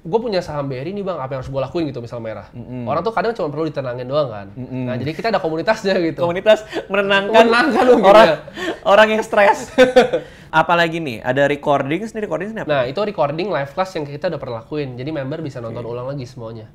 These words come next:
Speaker 1: Gitu. Jadi nggak
Speaker 2: Oke.
Speaker 1: ketinggalan.
Speaker 2: Berapa buat membernya? Ini gue, gue sebenarnya udah member nih. Basic
Speaker 1: Oke.
Speaker 2: member tiga bulan.
Speaker 1: Itu bisa sampai up to empat ribu sehari sebenarnya.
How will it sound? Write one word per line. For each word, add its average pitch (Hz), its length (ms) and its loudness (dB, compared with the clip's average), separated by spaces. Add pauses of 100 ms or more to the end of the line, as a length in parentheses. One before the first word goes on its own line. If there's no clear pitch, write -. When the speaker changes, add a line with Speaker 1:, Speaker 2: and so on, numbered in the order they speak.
(380)
Speaker 1:
Gitu. 110 260 -16
Jadi 117 180 0
nggak 143 160 -2
Speaker 2:
Oke. 131 80 -10
Speaker 1:
ketinggalan. 123 420 -6 (360)
Speaker 2:
Berapa 135 400 2
buat 117 240 -4
membernya? 110 340 -6
Ini 127 120 -6
gue, 175 220 4
gue 151 200 -2
sebenarnya 127 380 -6
udah 120 140 -4
member 131 320 -6
nih. 104 360 -16
Basic 113 240 -6
Speaker 1:
Oke. 123 180 0
Speaker 2:
member 113 220 -6
tiga 113 240 -4 (100)
bulan. 113 460 -6 (300)
Speaker 1:
Itu 165 200 -4
bisa 185 380 -2
sampai 165 260 -4
up 147 200 -10
to 185 140 -6
empat 151 260 -8
ribu 143 220 -8
sehari 127 360 -12
sebenarnya. 110 480 -18